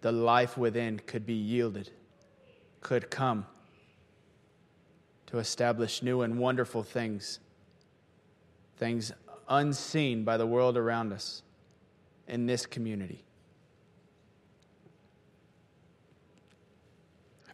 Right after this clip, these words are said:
pray that our pursuit would be of you, purely and only you,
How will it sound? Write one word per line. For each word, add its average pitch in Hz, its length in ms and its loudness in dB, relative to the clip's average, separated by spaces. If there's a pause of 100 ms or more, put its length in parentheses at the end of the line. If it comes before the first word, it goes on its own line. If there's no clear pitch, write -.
pray 123 160 4
that 113 160 4
our 113 100 6
pursuit 113 420 0
would 107 200 0
be 117 160 6
of 107 120 2
you, 113 220 0
purely 127 680 2
and 110 200 -2
only 113 400 -2
you, 104 280 -2